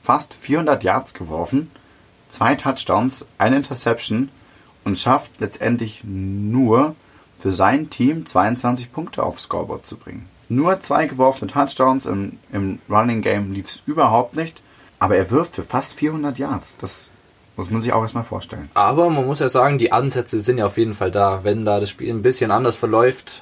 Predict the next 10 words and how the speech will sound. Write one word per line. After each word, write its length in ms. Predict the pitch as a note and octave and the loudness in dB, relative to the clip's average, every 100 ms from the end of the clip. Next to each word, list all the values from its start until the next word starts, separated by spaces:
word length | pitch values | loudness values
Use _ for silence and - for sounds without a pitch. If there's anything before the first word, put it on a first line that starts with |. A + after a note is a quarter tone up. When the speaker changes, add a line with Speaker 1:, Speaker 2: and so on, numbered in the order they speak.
| - | -16
Speaker 2:
mit 240 | B2+ A2 | -10 -8
diesem 240 | A2+ A2+ G2+ | -6 -8 -2
Quarterback, 580 | A2+ A#2 G2+ G#2+ G2+ - - | 0 0 2 2 0 -10 -14
da 180 | - - - | -12 -10 -10
müsste 460 | G2+ A2 A#2+ - A2 | -6 -4 -4 -4 -4
ja 60 | |
dann 140 | G2 F#2+ | -4 -4
schon 140 | G#2+ | -6
was 180 | G2 - | -6 -2
gehen. 260 | G2+ G2+ | -2 -2